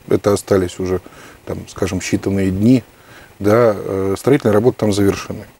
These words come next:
Мы, э, обживаем уже этот корпус, мы готовим его к откры-, к открытию, мы создаем условия для того, чтобы, э, пациентам, которые придут, и персоналу было комфортно, удобно,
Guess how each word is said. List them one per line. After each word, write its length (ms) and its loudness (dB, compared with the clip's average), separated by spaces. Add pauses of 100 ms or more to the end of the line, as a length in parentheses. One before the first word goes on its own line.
(600)
Мы, 360 4 (120)
э, 380 -4
обживаем 580 4
уже 180 -6
этот 180 -8
корпус, 480 0 (180)
мы 120 -6
готовим 400 0
его 140 -2
к 120 -4
откры-, 340 2
к 100 -4
открытию, 540 0 (380)
мы 80 2
создаем 540 2
условия 520 2
для 160 -4
того, 300 0
чтобы, 480 0 (580)
э, 360 -2 (440)
пациентам, 540 0
которые 360 0
придут, 380 -4
и 40 -18
персоналу 540 -2
было 180 0
комфортно, 720 -2 (380)
удобно, 680 2